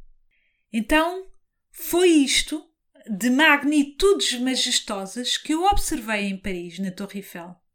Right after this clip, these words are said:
Tudo isto que eu ando a ler há nove anos, sem parar, tudo, e a ouvir espirituais, e a ir a retiros, e a, e eu própria a estudar, e a,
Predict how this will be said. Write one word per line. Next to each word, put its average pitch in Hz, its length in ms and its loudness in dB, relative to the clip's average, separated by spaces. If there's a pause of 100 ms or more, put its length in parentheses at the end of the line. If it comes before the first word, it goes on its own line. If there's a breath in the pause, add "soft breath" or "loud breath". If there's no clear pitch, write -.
(840)
Tudo 226 260 -2
isto - 360 2
que - 80 -6
eu 185 100 -2
ando 214 220 -2
a 208 40 -4
ler 220 220 -2
há 175 260 -4
nove 240 380 2
anos, 180 280 -6
sem 196 180 -8
parar, 185 440 -2
tudo, - 260 -16
e 190 500 -6
a 196 80 -2
ouvir 202 560 0
espirituais, 180 720 -8
e 175 40 -14
a 175 40 -12
ir 185 160 -4
a 214 60 0
retiros, 202 560 -2
e 175 220 -10
a, 180 80 -16 (680 loud breath)
e 196 120 0
eu 247 140 2
própria 226 360 2
a 214 40 -4
estudar, 208 580 -2
e 185 200 -4
a, 196 60 -4